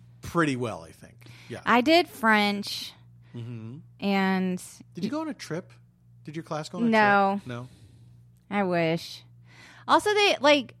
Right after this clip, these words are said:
Speaker 2: by the time I got to that school where I was taking language, like, a lot of people had taken Latin, and I feel like that would have been a good basis for me.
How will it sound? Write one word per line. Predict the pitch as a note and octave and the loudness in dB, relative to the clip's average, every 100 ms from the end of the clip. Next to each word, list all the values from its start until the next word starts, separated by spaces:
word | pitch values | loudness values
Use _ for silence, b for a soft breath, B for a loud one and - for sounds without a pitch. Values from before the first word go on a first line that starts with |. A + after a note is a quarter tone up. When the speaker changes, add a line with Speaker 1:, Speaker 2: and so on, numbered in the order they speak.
| - | 0
Speaker 2:
by | C4 C#4 | 4 4
the | C#4 | 4
time | D4 C4+ C#4+ B3+ - | 2 2 0 -4 -2
I | A#3+ | 0
got | A#3+ - | 2 0
to | - B3 A#3 G#3+ G3 - _ | -2 -2 0 0 -4 -8 _
that | G3 G#3 - - - _ - | 0 0 0 -6 -20 _ -20
school | - - G3+ G#3 G3+ - | -20 -10 -6 -4 -4 -8
where | G3 F#3+ | -4 -2
I | F#3 | -2
was | F#3 | -4
taking | A3 G3 | -6 -4
language, | F3+ F3+ G3+ G#3+ | -4 -4 -4 -2
like, | F#3+ D#3+ - - | -4 -4 -16 -8
a | F#3+ | -2
lot | F#3+ | 0
of | B3 | 0
people | B3 G3+ | -2 -2
had | G3 | -2
taken | F#3+ F3 E3 | -2 -4 -4
Latin, | D#3 F#3+ F3 F3 E3 | -2 -2 -4 -8 -6
and | D#3+ | -6
I | E3+ | -8
feel | - F#3+ | -4 -4
like | E3+ - | -6 -6
that | E3+ F#3 | -6 -4
would | F#3+ | -6
have | E3+ | -6
been | E3 | -8
a | |
good | E3 D#3+ | -6 -6
basis | D#3 D#3+ F3 D3 E3+ - | -6 -8 -8 -10 -10 -10
for | F#3 | -10
me. | F3+ F3 F3+ | -8 -8 -10